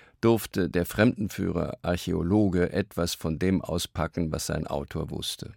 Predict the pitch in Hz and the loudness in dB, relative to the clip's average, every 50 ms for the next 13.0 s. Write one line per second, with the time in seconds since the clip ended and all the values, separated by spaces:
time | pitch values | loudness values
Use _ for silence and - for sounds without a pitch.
0 | _ _ _ _ _ _ _ _ _ _ - - - - - - _ _ - 131 | _ _ _ _ _ _ _ _ _ _ -20 -20 -20 -20 -20 -20 _ _ 8 8
1 | 143 135 127 120 107 98 101 - - 104 - - - 101 87 82 95 78 147 151 | 10 10 8 6 6 4 4 2 2 0 0 0 0 2 2 2 2 4 4 4
2 | 139 107 92 - - - - 120 135 143 127 98 - - 67 76 - - 107 110 | 4 4 2 0 -2 -2 0 2 2 2 2 0 0 -2 -4 -4 0 0 0 0
3 | - - - - - 98 98 107 110 104 - 101 95 85 104 101 - - - - | 0 0 -2 0 2 4 4 4 4 2 0 -2 0 0 -2 -2 -2 -4 -4 -4
4 | 85 - - 92 82 78 90 104 110 - 90 - - - - 85 80 82 80 - | -4 0 0 0 2 2 2 0 0 -2 -4 -6 -6 -4 0 2 2 2 2 0
5 | - - - 76 - - 85 78 - - - 82 82 82 95 104 104 95 87 - | -4 -6 -6 -6 -6 -6 -8 -8 -8 -4 -2 0 2 2 2 0 0 0 0 0
6 | - - 90 87 85 - - - 127 120 98 - - - 82 78 85 92 92 98 | -2 -2 -2 -2 -2 -2 2 4 4 4 4 2 0 2 2 4 4 2 0 0
7 | - - - 78 - 90 - - 82 85 82 78 - - - - - 107 101 98 | -2 -4 -4 -2 -2 -2 0 0 0 0 -2 -2 -6 -8 -4 0 2 4 6 6
8 | 95 95 98 98 92 71 73 85 80 80 87 76 - - 85 - - 90 82 - | 6 6 6 4 2 2 0 -2 -2 -2 -2 -2 0 0 0 0 -2 -4 -4 -2
9 | - - - - - 85 78 - - - 85 - - 95 90 78 78 - - 80 | -4 -4 -4 -4 -4 -4 -4 -4 -4 -4 -4 -2 -2 -2 0 -2 -2 -2 0 -2
10 | 76 67 - 80 87 95 - - 104 101 101 98 - - 127 123 123 - - 98 | 0 2 2 2 4 2 2 0 0 0 0 2 6 8 8 8 8 6 2 0
11 | 95 80 87 95 90 80 90 82 82 82 85 85 - - 90 - - 85 - - | 0 2 2 2 2 2 2 2 4 2 2 2 0 -4 -8 -6 -6 -6 -6 -4
12 | 78 80 80 85 - - 90 90 90 78 71 71 - - - - - 67 - | -4 -2 -2 -4 -4 -4 -4 -2 -2 -2 -4 -6 -8 -10 -10 -10 -12 -12 -14